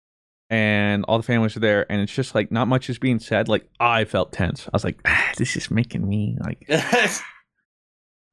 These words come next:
Speaker 1: So, uh,
Speaker 2: Cut the, cut the tension with a knife.
Speaker 1: Yeah. So, like, I'm there in it, you know? Like, I'm enjoying the, like, that's also been slow. But I think also, again, too, like,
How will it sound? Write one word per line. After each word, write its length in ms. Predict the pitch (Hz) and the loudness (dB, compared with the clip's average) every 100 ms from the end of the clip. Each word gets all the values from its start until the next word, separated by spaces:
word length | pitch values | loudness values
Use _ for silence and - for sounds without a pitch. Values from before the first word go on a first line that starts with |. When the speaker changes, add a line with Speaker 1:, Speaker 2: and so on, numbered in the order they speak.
| - | -16
Speaker 1:
So, 200 | - 117 | -2 2
uh, 340 | 110 101 95 90 | 4 4 4 2
Speaker 2:
Cut 100 | - - | -2 -6
the, 60 | - _ _ - | -16 _ _ 2
cut 140 | 180 | 2
the 40 | 156 | 2
tension 280 | 165 165 160 | 0 2 0
with 100 | 120 | -2
a 160 | 107 _ _ - | -8 _ _ -2
knife. 480 | 156 135 90 _ - | 0 0 -4 _ 0
Speaker 1:
Yeah. 380 | 127 107 65 53 | 2 2 -2 -4
So, 140 | - | 0
like, 120 | 127 | 2
I'm 180 | 123 165 | 2 2
there 240 | 139 135 120 | 2 4 2
in 120 | 120 | 2
it, 100 | 87 | 0
you 120 | 104 | 2
know? 160 | 110 123 | 2 4
Like, 180 | 107 107 | 2 4
I'm 300 | 110 113 113 | 2 2 2
enjoying 540 | 104 107 101 101 101 | 0 2 2 2 0
the, 220 | 95 92 - _ _ - | 0 -2 -4 _ _ -4
like, 160 | 104 - | -2 2
that's 240 | 110 - | 0 2
also 320 | 107 101 123 | 2 2 0
been 160 | 120 120 | 0 0
slow. 380 | - 123 135 - - - _ _ - _ _ | 2 2 2 -4 -18 -20 _ _ -20 _ _
But 320 | 107 98 92 - - _ _ _ _ _ _ _ - - | 2 4 2 -2 -20 _ _ _ _ _ _ _ -8 -2
I 80 | 120 | 0
think 300 | 143 131 - | 2 0 0
also, 340 | 113 123 - 107 | 0 0 0 0
again, 260 | 110 101 | 2 0
too, 220 | - 98 | 0 0
like, 220 | 92 - | 2 0